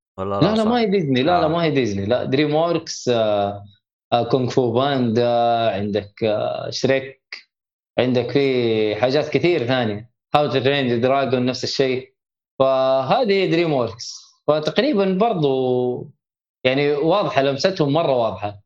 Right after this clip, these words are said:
Speaker 1: آه، هو من ناحية لمستهم واضحة، لمستهم واضحة.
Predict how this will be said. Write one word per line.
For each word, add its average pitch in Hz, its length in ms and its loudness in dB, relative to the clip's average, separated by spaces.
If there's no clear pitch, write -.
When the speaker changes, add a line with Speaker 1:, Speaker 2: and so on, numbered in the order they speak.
Speaker 1:
آه، 98 580 0
هو 117 200 -6
من 113 80 -6
ناحية 113 320 -4
لمستهم 104 560 -6
واضحة، 104 540 -2
لمستهم 147 500 -10
واضحة. 110 600 -4